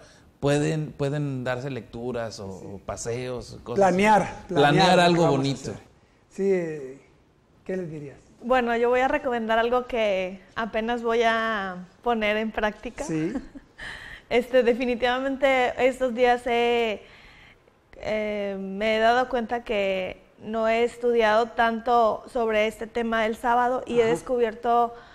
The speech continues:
Speaker 3: ahora más a profundidad.
Speaker 2: Eso es.
Speaker 3: Eh, el sábado, sí. Más me ha llegado más mi, mi idea del sábado y,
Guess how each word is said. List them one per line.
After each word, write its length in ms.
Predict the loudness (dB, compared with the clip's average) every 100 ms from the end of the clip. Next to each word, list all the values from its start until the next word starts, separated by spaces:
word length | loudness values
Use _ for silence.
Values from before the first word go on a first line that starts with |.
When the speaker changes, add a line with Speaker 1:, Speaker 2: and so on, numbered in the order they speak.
| -20 -20 -4
Speaker 3:
ahora 720 | -2 0 2 2 2 -2 -12 -10
más 280 | -2 0 0
a 80 | -2
profundidad. 800 | -4 -4 -6 -4 -2 -2 -2 -4 -14 -20 _ _ _ -10
Speaker 2:
Eso 340 | -4 -2 -2
es. 300 | -8 -10 -16 -14 2
Speaker 3:
Eh, 520 | 2 2 -2 -6 -10
el 140 | -12
sábado, 500 | -8 -6 -4 -4 -6
sí. 420 | -10 -10 -10 -10 -12 _ _ _ _
Más 420 | -6 0 2 2 0
me 200 | 0 2
ha 100 | 4
llegado 480 | 4 4 4 4
más 440 | 0 0 0 0 -4
mi, 440 | -6 -4 -4 -8 -12 -20 -20 -20 _
mi 240 | -8 -6 0
idea 360 | 2 4 4
del 180 | 2 -2
sábado 600 | -4 0 2 2 0 -2
y, 220 | -6 -10